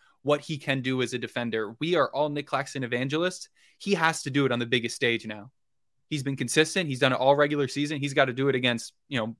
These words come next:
arguably, I don't think he is, but arguably the N B A M V P, right? I, I think from a, a narratives perspective, from a basketball perspective, from an enjoyment perspective,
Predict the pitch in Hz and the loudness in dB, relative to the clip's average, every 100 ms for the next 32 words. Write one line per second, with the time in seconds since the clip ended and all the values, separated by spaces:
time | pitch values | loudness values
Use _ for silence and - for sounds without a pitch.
0 | - - 135 143 127 120 107 113 113 117 | -8 2 2 2 0 0 0 0 2 0
1 | 117 113 - 131 196 175 139 - 196 135 | -2 -6 -2 2 2 2 -2 0 0 0
2 | 131 120 120 - - _ _ _ 139 147 | -4 -2 -4 -6 -16 _ _ _ 0 2
3 | 131 127 123 120 117 120 117 110 139 143 | 2 0 2 2 0 -2 -6 -4 0 0
4 | 104 _ 135 127 123 _ _ _ _ - | 0 _ 6 6 6 _ _ _ _ -8
5 | 143 - _ _ _ _ _ 143 185 208 | -8 -8 _ _ _ _ _ 4 4 4
6 | 165 127 131 _ _ _ _ - 147 131 | 0 0 -4 _ _ _ _ 0 2 4
7 | 120 110 123 120 139 190 190 156 123 - | 2 2 -2 -4 4 6 6 4 0 -6
8 | 123 123 110 113 - 123 131 165 175 151 | -4 -2 -2 -6 -6 -4 2 2 2 0
9 | 135 123 127 127 117 123 135 123 117 _ | 0 0 -2 -4 -4 -6 -4 -4 -4 _
10 | - 143 127 151 208 180 - 123 - 113 | -6 -6 -2 0 0 -4 -8 -12 -2 -2
11 | 107 113 | 0 -2